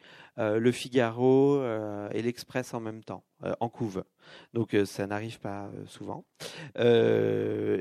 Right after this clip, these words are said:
les... et puis, c'était assez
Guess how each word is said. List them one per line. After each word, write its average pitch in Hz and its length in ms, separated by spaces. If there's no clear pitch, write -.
les... 120 560
et 123 100
puis, 156 580
c'était - 360
assez 139 500